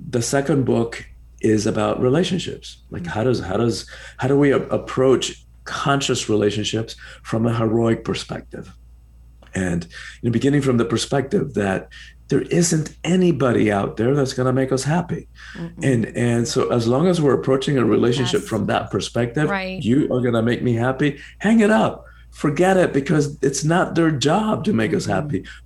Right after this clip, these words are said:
Speaker 1: Only we can do that. So, and then the third book is about, um, life purpose and, and spiritual leadership.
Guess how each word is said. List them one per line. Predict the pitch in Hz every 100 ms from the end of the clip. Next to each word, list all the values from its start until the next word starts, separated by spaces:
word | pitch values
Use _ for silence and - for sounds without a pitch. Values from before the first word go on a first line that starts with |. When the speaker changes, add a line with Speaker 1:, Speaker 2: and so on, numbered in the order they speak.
| -
Speaker 1:
Only | 185 202 190
we | 165 170
can | 165 120
do | 95
that. | - - - - - - - - -
So, | - - 139 135
and | 131 139
then | 147
the | 143
third | - 147 143
book | 143 127
is | 113
about, | 113 113 110 107 - -
um, | 104 98 98 90 - - -
life | 101 117 123 123
purpose | 110 107 110 101 - - - - - - -
and, | 104 98 98 -
and | 107 101 98
spiritual | - - - 170 - 165
leadership. | 139 143 123 - -